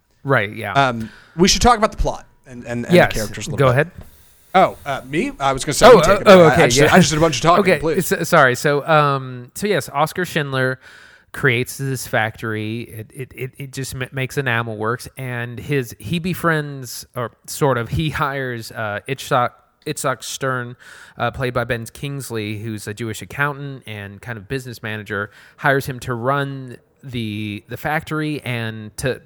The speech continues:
Speaker 1: to grease the wheels that needs to be greased, because a lot of people are kind of bribed and paid off so that he can have his factory and, and make money. And it's really Stern who is the one who realizes, "Hey, if I can get people in here, I can save them from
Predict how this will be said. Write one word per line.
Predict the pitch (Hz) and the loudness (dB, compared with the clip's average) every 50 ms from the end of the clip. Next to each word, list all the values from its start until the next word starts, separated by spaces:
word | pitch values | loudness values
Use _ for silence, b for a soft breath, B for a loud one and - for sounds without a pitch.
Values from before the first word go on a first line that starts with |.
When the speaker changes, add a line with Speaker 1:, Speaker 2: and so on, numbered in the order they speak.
| - _ | -18 _
Speaker 1:
to | - - 139 131 | -8 -6 -6 -6
grease | 123 135 151 180 185 - - | -2 2 2 2 2 0 -2
the | - 151 | -4 -2
wheels | 139 143 170 160 139 127 120 113 | 0 0 2 2 2 0 0 -4
that | 131 131 | -6 -6
needs | 135 123 110 - | -6 -6 -6 -6
to | |
be | 117 120 113 | -6 -6 -4
greased, | 120 135 135 107 95 - | -2 -4 -4 -4 -6 -8
because | - 110 117 107 | -10 -10 -8 -4
a | 117 | 0
lot | 131 135 131 | 0 2 2
of | 127 | 0
people | 131 131 120 113 117 | -2 -4 -6 -4 -4
are | 113 107 104 | -4 -4 -4
kind | - 127 117 113 | -4 -6 -6 -6
of | 110 104 110 | -8 -8 -6
bribed | 123 120 117 113 110 110 107 | -2 0 0 0 -2 -4 -6
and | 110 107 104 | -10 -12 -10
paid | - 117 110 110 110 | -8 -6 -4 -4 -2
off | 110 110 104 98 98 - - B B B B B B B B B B | -2 -2 -2 -4 -6 -8 -14 B B B B B B B B B B
so | - - - 120 107 | -16 -8 -6 -6 -4
that | 98 95 92 - | -4 -4 -6 -6
he | - 127 113 | -6 -8 -8
can | - 113 107 101 104 120 - _ _ | -8 -8 -10 -12 -14 -16 -18 _ _
have | - 113 120 117 110 | -10 -8 -8 -8 -8
his | 113 - | -8 -4
factory | - 170 165 156 - - 127 120 117 110 85 | -2 -2 -2 -2 -2 -4 -4 -4 -4 -6 -8
and, | 101 110 107 104 104 101 101 101 - - | -8 -8 -8 -8 -8 -10 -12 -14 -14 -12
and | 110 113 107 | -12 -12 -10
make | 107 104 104 - | -10 -10 -8 -6
money. | 180 196 180 139 113 110 101 | -6 -6 -4 -4 -6 -8 -8
And | 104 120 117 117 117 | -8 -8 -8 -8 -8
it's | - 143 - - | -10 -10 -8 -6
really | 202 254 285 262 247 | -4 -4 -2 -2 -4
Stern | - - - - 165 180 180 170 156 139 | -4 -6 -4 -2 0 0 0 0 -2 -4
who | 127 107 127 127 123 117 113 113 107 107 101 _ _ _ _ _ _ _ _ _ _ _ _ _ _ _ _ _ - | -4 -4 -4 -2 -2 -2 -2 -2 -4 -6 -8 _ _ _ _ _ _ _ _ _ _ _ _ _ _ _ _ _ -4
is | 151 135 110 | -4 -2 -2
the | 104 135 | -2 -2
one | 131 139 143 135 | -2 -2 -2 -2
who | 131 123 131 123 | -2 -2 -2 -2
realizes, | 127 131 123 120 117 117 107 113 101 | 0 0 0 0 0 -2 -4 -6 -8
"Hey, | - - 135 120 | -4 -4 -2 -2
if | 101 107 - | -4 -4 -8
I | 123 135 | -8 -8
can | 135 | -6
get | 123 - - | -6 -6 -6
people | - - 120 - 117 117 | -6 -8 -8 -6 -4 -6
in | 123 123 | -6 -6
here, | 117 120 117 113 | -6 -4 -4 -2
I | 98 107 | -2 -4
can | 110 - 117 110 | -6 -8 -12 -14
save | - - - 117 117 110 101 | -10 -6 -4 -4 -4 -4 -4
them | 107 104 104 | -6 -8 -10
from | 92 - - 110 101 101 101 101 | -10 -8 -6 -6 -6 -6 -8 -12